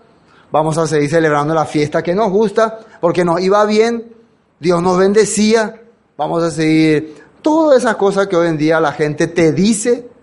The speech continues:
sin miedo. Porque a nosotros nos agrada y porque a Dios le gusta y porque Dios quiere y, y punto.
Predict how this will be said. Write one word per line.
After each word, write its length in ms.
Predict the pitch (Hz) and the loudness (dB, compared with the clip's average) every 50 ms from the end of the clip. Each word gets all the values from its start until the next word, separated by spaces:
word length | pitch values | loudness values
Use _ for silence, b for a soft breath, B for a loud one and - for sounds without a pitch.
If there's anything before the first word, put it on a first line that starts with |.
| _ _ _ _ _ _ _ _ _ _ _ | _ _ _ _ _ _ _ _ _ _ _
sin 420 | - - - - 190 190 185 175 165 | -16 -8 -2 0 2 2 2 2 2
miedo. 380 | 160 160 151 143 135 120 101 - - - - - - _ _ _ _ _ _ _ _ _ _ _ _ _ - | 2 2 2 2 0 0 -2 -4 -6 -8 -8 -14 -18 _ _ _ _ _ _ _ _ _ _ _ _ _ -2
Porque 220 | 165 165 139 170 | -2 0 0 0
a 20 | |
nosotros 320 | 165 160 143 170 175 175 180 | -2 -2 -2 -2 -2 0 0
nos 100 | 175 170 | 0 0
agrada 320 | 170 185 226 247 262 262 | 0 2 2 2 2 2
y 60 | 247 | 2
porque 240 | 220 208 202 - 185 | 2 2 0 0 0
a 60 | 175 | -2
Dios 180 | 170 165 175 170 | 0 0 -2 -2
le 80 | 170 175 | -2 -2
gusta 340 | 185 240 269 262 - 247 | -2 -2 -4 -4 0 0
y 40 | 233 | 0
porque 260 | 190 202 196 185 190 | 0 0 0 0 0
Dios 220 | 170 180 202 - - | 0 0 0 -2 0
quiere 340 | - 220 254 254 262 240 240 | 2 2 4 4 4 2 0
y, 280 | 214 196 185 156 143 | 0 -4 -4 -4 -6
y 40 | 135 | -8
punto. 560 | - - 156 160 165 165 147 - 117 92 - | -8 -6 -4 -2 -2 -2 -2 -4 -8 -10 -10